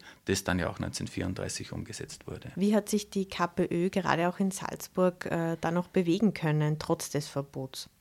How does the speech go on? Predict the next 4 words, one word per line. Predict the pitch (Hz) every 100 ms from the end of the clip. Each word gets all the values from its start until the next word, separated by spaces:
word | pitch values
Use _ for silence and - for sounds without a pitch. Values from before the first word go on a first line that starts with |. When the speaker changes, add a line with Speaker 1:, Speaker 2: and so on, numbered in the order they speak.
| - - - - - - - - - _
Speaker 1:
Das | 123
Interessante | 143 135 127 120 117 143 156 -
ist | 87 -
ja, | 123 127